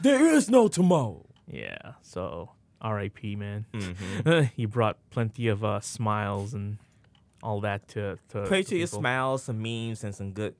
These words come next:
Speaker 1: laughs.
Speaker 2: Let's talk about some games. <laughs>
Speaker 1: Yeah.
Speaker 2: That came out.
Speaker 1: Mm-hmm.
Speaker 2: So what do you wanna talk about first? <laughs>
Speaker 1: You can pick, sir.
Speaker 2: You,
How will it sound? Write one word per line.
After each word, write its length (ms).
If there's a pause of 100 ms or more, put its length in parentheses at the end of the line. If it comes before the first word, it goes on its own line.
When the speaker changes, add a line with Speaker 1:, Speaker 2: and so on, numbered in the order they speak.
Speaker 1:
laughs. 760 (180)
Speaker 2:
Let's 100
talk 140
about 180
some 120
games. 580
<laughs> 40
Speaker 1:
Yeah. 580 (360)
Speaker 2:
That 120
came 240
out. 220 (120)
Speaker 1:
Mm-hmm. 440 (440)
Speaker 2:
So 160
what 140
do 60
you 60
wanna 120
talk 180
about 220
first? 420
<laughs> 40
Speaker 1:
You 260
can 400 (260)
pick, 300
sir. 400 (180)
Speaker 2:
You, 220